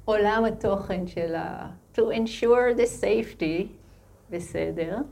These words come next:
ואיך אפשר להתבלבל ככה?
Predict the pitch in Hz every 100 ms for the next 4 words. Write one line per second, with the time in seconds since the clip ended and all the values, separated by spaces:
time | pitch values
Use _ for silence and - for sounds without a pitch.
0 | - - - - - - - - - -
1 | - - - _ - - - - - -
2 | - - - - - - - - - -
3 | - - - - 175 185 - 277 - 339
4 | - - - 226 262 269 180 196 180 165
5 | 180 185 196 - 143 -